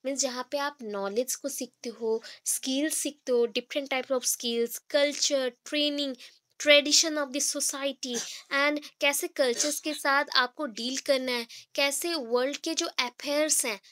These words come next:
उसके साथ डील करना है, कोई भी एक न्यू सिचुएशन के साथ कैसे डील करना है throughout the life, उसके साथ एडजस्ट करना है, वो चीज़ आप क्रिस्टलाइज्ड,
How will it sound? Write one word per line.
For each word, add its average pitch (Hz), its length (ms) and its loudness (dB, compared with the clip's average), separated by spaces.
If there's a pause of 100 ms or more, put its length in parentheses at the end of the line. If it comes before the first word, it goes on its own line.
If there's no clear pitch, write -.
(300)
उसके 311 300 -2
साथ 330 220 2
डील 294 260 0
करना 269 240 0
है, 240 60 -2
कोई 330 280 -4
भी 339 120 0 (120)
एक 311 220 0 (260)
न्यू 330 220 2
सिचुएशन 320 760 -2
के 339 160 -6
साथ 320 220 -4 (160)
कैसे 269 340 -2
डील 269 260 -4 (100)
करना 277 280 2
है 277 60 -2
throughout 285 520 0
the 330 100 -2 (140)
life, 269 240 0
उसके 294 260 -4
साथ 302 260 -2
एडजस्ट 240 500 -2
करना 226 260 -4
है, 285 60 -4
वो 233 360 0
चीज़ 262 420 0
आप 254 200 -4
क्रिस्टलाइज्ड, 262 840 -2